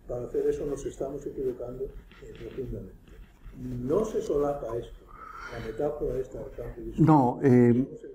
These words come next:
Speaker 1: que el yo nunca puede estar, nunca entra en el campo visual, y sí puede entrar el yo psicológico. No se solapa con lo que, con, con, parte, con la posición de vista.
Speaker 2: Oh, no, no, yo,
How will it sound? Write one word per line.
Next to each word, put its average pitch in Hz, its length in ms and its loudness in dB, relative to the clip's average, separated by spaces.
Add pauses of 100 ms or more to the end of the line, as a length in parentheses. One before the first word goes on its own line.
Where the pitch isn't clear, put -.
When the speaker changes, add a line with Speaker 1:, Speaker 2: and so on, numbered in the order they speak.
(100)
Speaker 1:
que 139 140 -6
el 117 120 -14
yo 156 360 -4
nunca 180 340 -10 (100)
puede 131 240 -8
estar, - 340 -16 (320)
nunca 170 480 -2
entra 151 260 -6
en 127 100 -10
el 120 100 -12
campo 131 240 -4
visual, 120 260 -6 (140)
y 175 120 -2
sí - 340 -10 (280)
puede 147 200 0
entrar 135 240 -4
el 127 180 0
yo 131 80 -10
psicológico. 123 460 -10 (340)
No 175 100 -4
se 196 160 0
solapa 151 500 -2
con 123 200 -6
lo 117 180 -2
que, 120 220 -4
con, 113 400 -12
con, 113 280 -12 (560)
parte, - 300 -8 (340)
con - 120 -10
la 117 60 -10
posición - 440 -10
de - 60 -12
vista. - 260 -14
Speaker 2:
Oh, 151 180 8
no, 139 140 10
no, 127 220 6
yo, 143 180 6